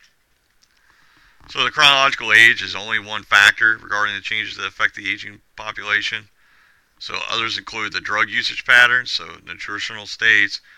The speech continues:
polypharmacy, reduced finances, lifestyle, decreased compliance, multiple diseases, pharmacological changes. Um, these are all different things. You know, they,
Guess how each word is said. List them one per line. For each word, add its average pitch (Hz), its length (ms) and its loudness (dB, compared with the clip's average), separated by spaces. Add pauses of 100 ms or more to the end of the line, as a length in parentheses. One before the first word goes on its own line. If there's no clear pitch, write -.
(400)
polypharmacy, 107 840 -4
reduced 98 360 -8
finances, 98 840 -4
lifestyle, 90 680 2
decreased 98 440 -10
compliance, 92 680 -8
multiple 95 260 -14
diseases, 90 540 -12 (100)
pharmacological 92 680 -18
changes. 90 520 -16 (800)
Um, - 200 -20 (440)
these - 160 -12
are 127 140 -4
all 131 80 -2
different 123 260 -6
things. 117 300 -6
You 92 80 -6
know, 95 80 -4
they, 92 160 -2